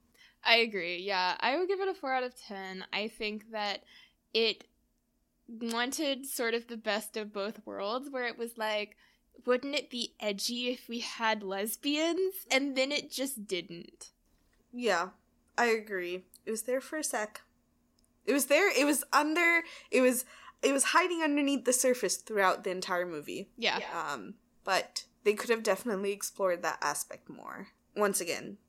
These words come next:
Speaker 2: the movie's about femininity, and I think it would have been really interesting to explore sexuality as part of the feminine being. And then general enjoyment, um, I would give it seven out of ten. It was fun. It was a lot long, but it was fun,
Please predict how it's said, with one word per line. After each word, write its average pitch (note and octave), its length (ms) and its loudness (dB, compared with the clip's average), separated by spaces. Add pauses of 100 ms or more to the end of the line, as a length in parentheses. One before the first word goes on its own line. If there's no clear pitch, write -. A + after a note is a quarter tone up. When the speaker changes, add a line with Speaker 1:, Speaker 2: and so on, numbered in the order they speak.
Speaker 2:
the G#3+ 120 -2
movie's A3+ 380 -2
about F#3 220 -2
femininity, B3+ 760 -2
and G#3+ 140 -2
I F3 80 0
think F#3 220 -4
it F3+ 40 -4
would F3+ 120 -4
have F3+ 60 -6
been F3+ 140 -4
really E3+ 280 -4
interesting E3+ 420 -6
to - 120 -8
explore D#3 600 0
sexuality D3+ 920 -2
as F#3+ 180 -4
part - 340 -6
of D3+ 100 -10
the - 80 -6
feminine C#3 420 -10
being. G#3 380 -10 (560)
And A3 80 -6
then G#3 200 -4 (200)
general C4+ 380 2
enjoyment, C4+ 640 2 (120)
um, G#3 580 2
I A3+ 60 -6
would A3+ 160 -6
give A3+ 120 -10
it G#3+ 340 -2 (420)
seven B3 240 0
out D4+ 100 2
of D4+ 80 2
ten. B3 400 -2
It A3 60 0
was A#3 160 0
fun. G#3 420 -4
It - 40 -4
was A3 120 0
a A3 60 4
lot E3 300 4 (680)
long, E3+ 460 0 (560)
but A3 100 0
it - 20 0
was G#3+ 160 -4
fun, E3 300 -12